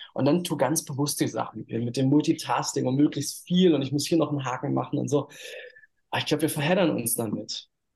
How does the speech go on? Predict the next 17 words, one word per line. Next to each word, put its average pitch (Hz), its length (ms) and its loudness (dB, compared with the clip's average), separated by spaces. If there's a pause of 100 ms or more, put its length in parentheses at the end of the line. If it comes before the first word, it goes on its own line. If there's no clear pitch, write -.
(680)
Und, 113 560 -6
ähm, 113 440 -4
und 120 120 -4
sie 123 140 -2
ist 139 180 0
da 131 100 6
so 120 100 -2
eine 123 120 0
tolle 117 240 -2
Mentorin 110 540 -4
für - 160 -10
mich 110 340 -6
und 113 140 -4
so 110 60 -4
eine 110 120 -2
tolle 113 240 -2
Inspiration. 117 960 -4